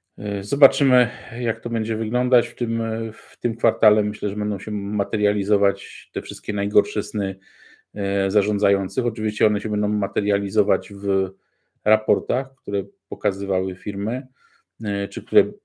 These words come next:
pokazują firmy, bo to generalnie dzieje się teraz. Em, no i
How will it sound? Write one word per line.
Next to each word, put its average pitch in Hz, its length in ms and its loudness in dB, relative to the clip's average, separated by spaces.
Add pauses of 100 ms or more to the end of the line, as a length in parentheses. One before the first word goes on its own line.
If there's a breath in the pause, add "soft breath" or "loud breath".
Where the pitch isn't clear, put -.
pokazują 104 680 2 (120)
firmy, 92 380 -10
bo - 120 -20
to 95 400 -10
generalnie 92 500 -8
dzieje 92 240 -6
się - 140 -12
teraz. 98 520 -4 (720 soft breath)
Em, 101 920 -4
no 127 240 0
i 113 400 -4